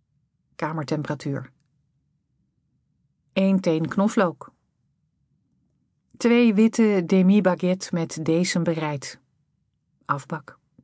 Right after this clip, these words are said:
Barbecue, staafmixer met hakmolen, aluminiumfolie. Eén. Steek de barbecue aan.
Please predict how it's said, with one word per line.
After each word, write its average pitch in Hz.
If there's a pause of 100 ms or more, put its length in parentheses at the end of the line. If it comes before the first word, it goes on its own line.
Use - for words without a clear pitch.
(1000)
Barbecue, 202 (160)
staafmixer 185
met 147
hakmolen, 175 (580)
aluminiumfolie. 147 (2000)
Eén. 143 (260)
Steek -
de 202
barbecue 185
aan. 131